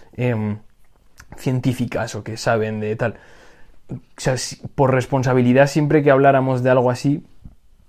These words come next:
claro que a veces hay gente que sí que es algo considerada y da el disclaimer de las contraindicaciones, ¿no? Y dice, "Bueno,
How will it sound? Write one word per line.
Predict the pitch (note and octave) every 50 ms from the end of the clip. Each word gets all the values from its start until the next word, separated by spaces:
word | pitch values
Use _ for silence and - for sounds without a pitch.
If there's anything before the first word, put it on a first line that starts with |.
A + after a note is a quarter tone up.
| _ _ _ _ - - _ _ _ _ -
claro | - - C3 B2 B2+
que | A#2+ A2
a |
veces | A#2+ B2 A#2 B2 A#2 B2+
hay | A#2+ A#2
gente | A2 - B2 B2 A#2+ A#2+
que | A#2+ A2+
sí | - - A2+ A2
que | A2+
es | A2+ - - _ -
algo | - C3+ B2+ B2 B2
considerada | A#2 A2+ A2+ - B2 A#2 A2+ A#2+ A#2+ B2+ B2+ A#2+
y | A#2+
da | A2+ A2+ A2 - - - - - - - - - - _ - - _ - - - - - - - - - _ -
el | C3+ C3 B2+ A#2+ A2 A2+
disclaimer | B2 B2 - - - C3+ C3+ C3+ C#3 D3 D3+ D3
de | C3+ B2+
las | A#2+ A#2 A2+ -
contraindicaciones, | - B2+ A#2 A2+ A2+ G#2+ A2 A2 A2 G#2+ A2 A#2 A2 - D3 C3 A#2 G#2+ G#2+ A2 A#2
¿no? | A#2 A#2+
Y | A2+
dice, | G#2 - - G#2+
"Bueno, | B2 C#3 C3 A2 G#2